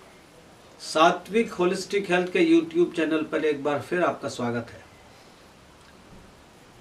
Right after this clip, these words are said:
बहुत समय पहले Biology of Belief के ऊपर हमने बुकिनार किया था, ब्रूस लिप्टन साहब की विश्व प्रसिद्ध पुस्तक, जिसके एक admirer हमारे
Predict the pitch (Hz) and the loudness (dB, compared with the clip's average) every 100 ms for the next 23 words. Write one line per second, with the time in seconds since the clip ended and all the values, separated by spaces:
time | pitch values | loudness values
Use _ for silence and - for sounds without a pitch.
0 | - - - - - - 143 220 226 220 | -20 -20 -20 -20 -18 -4 4 6 6 4
1 | 214 220 220 214 185 196 208 214 151 147 | 8 8 8 4 4 4 2 2 2 4
2 | 170 202 202 220 214 147 151 175 202 - | 6 4 6 8 8 4 2 2 2 0
3 | 180 170 180 160 156 160 156 143 - 160 | 0 0 0 -2 0 0 0 0 0 0
4 | 156 151 120 139 151 156 117 120 - - | 0 0 -2 2 2 0 -6 -8 -14 -20
5 | - - - - - - - - - - | -20 -20 -20 -20 -20 -20 -20 -20 -20 -20
6 | - 123 160 - 151 143 165 156 - 131 | -12 2 2 2 0 0 -2 -4 -4 -4
7 | 127 - 131 151 - 165 135 120 147 127 | -4 -6 -6 -4 -4 -6 -8 -8 -6 -6
8 | 123 - 131 - - - - - - - | -10 -8 -8 -8 -16 -20 -20 -20 -20 -20
9 | - - - - - 123 156 151 - 185 | -20 -20 -20 -20 -16 -6 -4 -2 0 2
10 | 190 165 175 202 196 - - - - 160 | 4 4 6 6 4 -4 -20 -8 -2 0
11 | 165 170 170 175 175 - 131 156 160 160 | 4 6 6 4 0 -2 -2 4 4 6
12 | 165 160 | 2 0